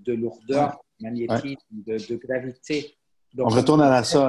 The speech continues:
Speaker 2: on retourne à la terre, hein. C'est, on est vraiment comme un arbre qui, qui pousse au début, hein, qu'on veut, même nos idées, hein, on est complètement,
Speaker 1: Ouais.
Speaker 2: on veut changer le monde, on vient tout, puis graduellement, ce qui se passe, non. <laughs> Regarde la terre, c'est là que tu retournes.
Speaker 1: Ouais.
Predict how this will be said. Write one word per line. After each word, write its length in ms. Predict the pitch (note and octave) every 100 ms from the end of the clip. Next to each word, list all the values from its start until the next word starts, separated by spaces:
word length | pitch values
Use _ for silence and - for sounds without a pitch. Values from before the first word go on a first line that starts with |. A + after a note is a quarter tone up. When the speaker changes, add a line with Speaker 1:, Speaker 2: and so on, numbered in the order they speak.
| G#2+
Speaker 2:
on 80 | B2 A#2
retourne 360 | B2+ C#3 C#3+
à 60 | C3+
la 100 | B2
terre, 300 | B2+ B2 G#2+
hein. 140 | B2+ D3+
C'est, 140 | -
on 300 | A#2+ G2+ B2+
est 40 | C#3+
vraiment 200 | E3+ G#3
comme 120 | F3+
un 180 | D3+ C3
arbre 280 | C#3+ D#3 C3+
qui, 320 | - B2+ B2 - - -
qui 120 | - -
pousse 200 | D#3+ E3+
au 60 | C#3
début, 300 | A#2+ C3+ D#3+
hein, 100 | D3
qu'on 140 | C#3 A#2+
veut, 180 | B2 A#2 - - - - - - - - -
même 180 | A#2 C#3+
nos 180 | C#3 B2
idées, 460 | G#2+ A2 C3 D3
hein, 100 | B2+ B2+ A2
on 80 |
est 100 | A2 G#2
complètement, 360 | A2+ A#2 C3
Speaker 1:
Ouais. 60 | A#2+
Speaker 2:
on 40 |
veut 80 | A2+
changer 320 | A#2+ A2+ A2+
le 40 | A#2
monde, 380 | A2+ C3 B2+ A#2
on 40 | G#2+
vient 160 | A2+ G#2+
tout, 160 | C#3
puis 360 | B2 A2+ A2+ G#2+
graduellement, 580 | A#2 A#2+ A2+ G#2+ A#2+ B2
ce 100 | -
qui 80 | -
se 40 | -
passe, 360 | A#2+ A2 G#2
non. 180 | A2+ A2+ B2+ B2 A#2+ A2+ D#3 D3+ G#3 G3 - -
<laughs> 440 | C3 D3+ C#3+ C3 - F3+ E3+ - - -
Regarde 340 | A2 A2+ B2 B2+
la 120 | A#2
terre, 300 | B2 B2+ B2+
c'est 120 | B2
là 80 | A#2+
que 60 |
tu 80 | -
retournes. 420 | A#2+ - B2 C#3+ D3+ _ - - - - -
Speaker 1:
Ouais. 100 | C3